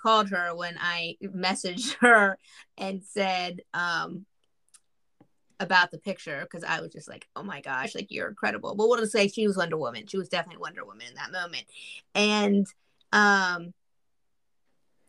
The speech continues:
it just showed me again, like, gosh, you just truly have no limits. And she responded back to me and she said that she had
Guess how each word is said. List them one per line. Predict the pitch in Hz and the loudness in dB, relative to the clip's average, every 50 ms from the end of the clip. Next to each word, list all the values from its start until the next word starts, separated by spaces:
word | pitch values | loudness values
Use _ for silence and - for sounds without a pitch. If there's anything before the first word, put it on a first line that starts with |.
| - - _ _ _ _ _ _ _ _ _ _ _ _ _ _ _ _ _ _ - | -20 -20 _ _ _ _ _ _ _ _ _ _ _ _ _ _ _ _ _ _ 0
it | 226 233 214 202 | 2 2 2 2
just | 226 233 226 - - - 202 | 2 2 2 0 -6 -18 -18
showed | - - - 240 247 254 240 | -2 0 2 4 4 4 4
me | 214 208 196 185 180 175 147 | 2 -2 -6 -6 -8 -10 -10
again, | 185 185 196 214 190 156 131 143 180 | -4 -2 0 0 0 -2 -4 -8 -10
like, | 185 180 - _ _ - | -10 -10 -12 _ _ -10
gosh, | 208 208 214 208 - - | -8 -6 -6 -6 -4 -2
you | 208 202 202 | -2 -2 -2
just | 196 - - _ _ _ | -4 -6 -12 _ _ _
truly | - - 262 254 247 233 220 208 202 | -6 -2 0 0 4 6 6 6 6
have | 196 185 180 175 170 170 170 170 165 202 - _ _ _ _ _ _ | 4 2 2 2 2 2 0 -2 -6 -10 -16 _ _ _ _ _ _
no | - 180 180 180 175 170 | -6 -4 -2 -2 -2 -2
limits. | 160 156 151 143 123 92 - - - - - _ _ _ _ - - - _ _ _ | -2 -4 -6 -6 -8 -10 -12 -14 -18 -20 -20 _ _ _ _ -20 -20 -20 _ _ _
And | - 208 202 202 196 190 190 185 180 180 180 175 - - _ _ _ _ _ _ _ _ _ _ _ | 2 2 4 4 4 2 0 0 -2 -4 -6 -8 -10 -14 _ _ _ _ _ _ _ _ _ _ _
she | - - 220 | 0 2 4
responded | 214 202 202 202 - - - 233 240 254 262 247 226 208 180 - | 6 6 6 4 4 4 6 8 8 8 6 4 2 -2 -2 0
back | - 220 226 233 330 _ | 4 6 6 6 6 _
to | - - 196 | -6 -10 -10
me | 190 185 180 175 175 175 175 - - | -10 -10 -12 -12 -12 -14 -14 -12 -8
and | 190 185 185 | -8 -8 -6
she | - - 185 | -6 -6 -6
said | 196 - - 185 180 175 180 175 180 | -6 -4 -4 -2 -2 -2 -4 -6 -6
that | 175 180 - | -8 -10 -10
she | - - - 185 175 170 185 202 202 - | -12 -12 -12 -10 -8 -6 -6 -6 -6 -6
had | 196 170 160 156 160 165 165 170 185 208 | -6 -6 -4 -4 -4 -6 -6 -8 -10 -10